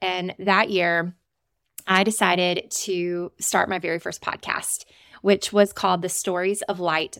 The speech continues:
podcast. And my mission back then was really simple. It was just to share the stories and the wisdom of leaders of any kind of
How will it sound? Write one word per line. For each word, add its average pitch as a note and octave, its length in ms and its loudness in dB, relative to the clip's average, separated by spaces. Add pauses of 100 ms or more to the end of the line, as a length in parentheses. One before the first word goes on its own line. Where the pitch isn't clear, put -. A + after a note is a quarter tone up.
podcast. - 760 -8
And F#3+ 300 4
my G#3 100 4
mission D4 300 2
back A#3 220 0
then G#3 320 0
was F#3 340 -4 (140)
really F#4+ 260 4
simple. A#3+ 400 0
It - 80 -2
was G3 140 -8
just - 240 -6
to G#3 80 -2
share F3+ 580 0 (380)
the G3 80 -2
stories F#3 480 2
and F3+ 100 -4
the F3 60 -4
wisdom F#3+ 640 -4
of E3+ 500 0
leaders F3+ 540 0
of - 400 -6 (420)
any F#3 220 2
kind E3 240 0
of D#3 180 -2